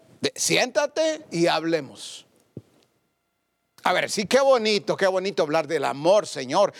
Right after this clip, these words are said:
Qué bonito hablar del perdón. Siéntate aquí y platiquemos, pues. ¿Acaso, Señor, como estás en el cielo,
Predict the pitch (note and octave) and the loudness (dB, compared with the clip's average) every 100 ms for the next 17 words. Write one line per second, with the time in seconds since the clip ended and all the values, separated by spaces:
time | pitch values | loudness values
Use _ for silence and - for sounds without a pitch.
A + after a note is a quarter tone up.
0 | - - A3+ F3 F#3+ - D#3 B2+ D3+ E3 | -8 0 2 2 -2 0 -2 0 0 0
1 | B2 C3+ B2 - C3+ E3 B2+ A#3+ A3 E3+ | -2 -8 -8 -6 0 0 0 0 0 0
2 | C3+ B2+ D#3+ C#3+ C3 A#2+ A2+ A2+ G#2 - | -4 -6 -6 -6 -8 -8 -8 -8 -10 -20
3 | - - _ _ _ _ _ _ _ _ | -20 -20 _ _ _ _ _ _ _ _
4 | _ _ _ _ _ _ _ _ _ _ | _ _ _ _ _ _ _ _ _ _
5 | _ _ _ _ _ _ _ _ _ _ | _ _ _ _ _ _ _ _ _ _
6 | - D3 - E3+ F3 D#3+ D#3 G#3 D3 A#2+ | -6 -4 -2 -2 -2 -2 2 2 0 -8
7 | A2+ E3 D3 F3 F3+ C#3+ D#3+ D#3 F3 | -4 -2 0 0 -2 -2 0 0 0